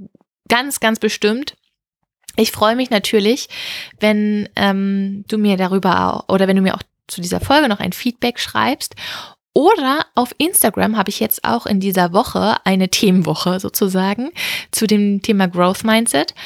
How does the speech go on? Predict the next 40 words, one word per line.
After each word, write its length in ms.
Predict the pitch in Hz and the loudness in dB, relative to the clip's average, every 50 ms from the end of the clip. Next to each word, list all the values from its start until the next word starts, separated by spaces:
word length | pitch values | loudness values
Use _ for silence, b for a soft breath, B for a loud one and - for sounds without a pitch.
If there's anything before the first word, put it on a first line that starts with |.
| B B B B B B B B B B - _ | B B B B B B B B B B -14 _
Und 340 | - 240 240 233 233 226 - - - - | 2 4 4 4 2 0 -4 -8 -14 -2
da 160 | - 233 220 208 | 0 0 2 2
würde 120 | 233 262 | 2 0
ich 100 | - - | 0 -2
mich 160 | 247 - - | -2 -2 -2
auch 100 | 214 202 | -2 -2
sehr 220 | - - 233 240 254 | 0 2 2 2 0
freuen, 340 | - - - 202 202 196 | 0 2 2 4 4 4
wenn 160 | 196 190 190 185 | 4 2 2 2
du 100 | 190 185 | 2 2
unter 220 | - 190 180 202 | 0 0 0 0
den 220 | 190 185 180 180 | 0 0 0 0
letzten 420 | 185 202 214 - - - - 220 208 | 0 0 0 0 -4 -4 -4 -4 -4
zwei 240 | - - - 196 190 | -2 -2 -2 -2 -2
Posts, 680 | 190 - - 170 170 170 170 - - - - - - - _ _ _ _ _ _ _ _ _ _ | -4 -4 -2 -2 -2 0 -2 -4 -6 -6 -8 -8 -10 -14 _ _ _ _ _ _ _ _ _ _
äh, 280 | - 165 165 170 165 165 | -6 -4 -2 -2 -2 0
deine 220 | - 170 185 220 | 2 2 4 4
Ideen 360 | 214 - 156 - 165 156 156 160 | 4 2 2 0 0 0 0 0
schreibst. 460 | 160 - - 160 160 165 - - - | -2 -2 -4 -6 -8 -8 -8 -6 -4
Wie 300 | 208 190 190 190 190 185 | -2 0 0 0 -2 -2
kann 180 | - - 185 | -4 -2 0
man 120 | 180 180 175 | 0 0 0
das 180 | 180 175 - | -2 -4 -6
im, 360 | - - 165 165 170 170 185 - _ - | -4 -4 -2 -2 -2 -4 -6 -10 _ -12
im 100 | 170 - | -4 0
Unterricht, 760 | - 247 262 285 226 196 - 196 202 202 - - _ - - B B B B B B B B B B - | 0 0 2 2 0 2 2 0 0 0 -2 -6 _ -14 -16 B B B B B B B B B B -6
äh, 200 | - 180 180 170 | -4 -4 -2 0
nutzen, 600 | 170 196 254 311 311 - - - - 240 226 220 | 2 4 4 4 2 0 -2 -2 -2 -4 -4 -4
umsetzen, 880 | - - 226 226 233 233 220 214 202 - - - - 190 190 185 180 | -2 0 0 0 2 2 2 2 2 2 0 0 0 0 -2 -4 -4
fördern 800 | - - - - - 233 220 220 214 208 202 190 185 185 185 185 | -6 -10 -10 -2 2 4 6 6 6 6 6 4 2 0 -2 -2
und 180 | - 180 180 185 | -4 -4 -4 -4
wie 100 | 202 190 | -6 -6
kannst 360 | - 202 208 185 - - - | -2 -2 -2 -2 -2 -4 -4
du 60 | 202 | -4
das 220 | 175 190 185 - - - - | -2 -2 -2 -2 -4 -4 -6
selber 640 | 160 160 156 160 175 190 202 226 262 196 202 180 | -6 -6 -2 0 2 4 6 6 6 6 4 4
aber 300 | - 151 156 160 156 - | 4 4 2 2 2 2
auch 100 | - - | -2 -4
für 180 | - - 170 160 | -4 -4 -4 -4
dich, 320 | - - - - - - | -4 -6 -8 -10 -12 -12